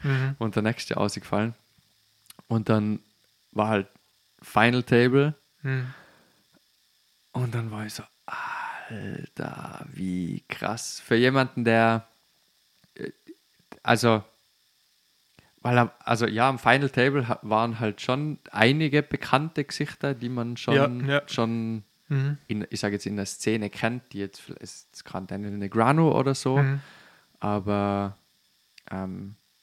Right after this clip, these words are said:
Speaker 2: für jemanden, der eigentlich keine so Turniererfahrung hat, so eine
Speaker 1: Mhm.
Speaker 2: Riesen, das muss schon abartig sein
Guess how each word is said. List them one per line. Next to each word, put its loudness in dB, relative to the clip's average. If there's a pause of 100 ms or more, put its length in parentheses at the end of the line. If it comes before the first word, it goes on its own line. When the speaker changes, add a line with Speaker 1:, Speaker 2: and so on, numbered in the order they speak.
(1000)
Speaker 2:
für -2
jemanden, 2
der 0
eigentlich 2 (140)
keine 0 (640)
so 0
Turniererfahrung -4
hat, -6
so -8
eine 0
Speaker 1:
Mhm. 0
Speaker 2:
Riesen, -6 (800)
das -20
muss -12
schon -8 (760)
abartig -4
sein -10